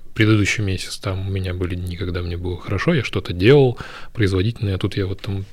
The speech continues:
типичные какие-то вещи, мне все, все стали очень тяжело даваться. И ты просто вот не замечаешь, как ты туда просто прогрузился. Вот ты, причем ты падаешь так очень ровно, ровно, спокойно. Ну, если это не что-то резкое произошло, ты туда опустился и в этом уровне вот так висишь.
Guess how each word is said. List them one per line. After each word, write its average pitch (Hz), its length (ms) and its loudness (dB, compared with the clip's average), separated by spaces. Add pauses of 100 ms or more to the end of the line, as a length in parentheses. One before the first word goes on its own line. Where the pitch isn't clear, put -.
(120)
типичные 110 480 0
какие-то 98 320 -2
вещи, 120 280 0
мне 92 120 -2
все, - 320 -2
все - 240 -2
стали 101 280 -2
очень 95 260 -4
тяжело 90 260 -2
даваться. 85 400 -4 (640)
И - 60 2
ты 104 80 4
просто 110 260 2
вот 101 120 0
не 107 80 2
замечаешь, 113 360 6
как - 120 -10
ты 107 80 -2
туда 101 220 2
просто - 260 -2
прогрузился. 101 600 2 (680)
Вот 117 120 -4
ты, 117 80 -6
причем 101 340 -2
ты - 60 -8
падаешь 95 320 4
так - 140 -4
очень 104 220 -2
ровно, 95 300 0
ровно, 95 240 -2
спокойно. 156 580 2 (220)
Ну, 113 200 -2 (160)
если 98 280 -2
это - 120 -2
не 92 120 0
что-то - 260 0
резкое 92 260 -2
произошло, 92 560 -4 (460)
ты - 100 -16
туда 90 220 -2
опустился - 640 -2
и 107 400 -4
в 95 80 -10
этом 104 260 -2
уровне 98 280 -4
вот 98 120 -8
так - 220 -6
висишь. - 380 -8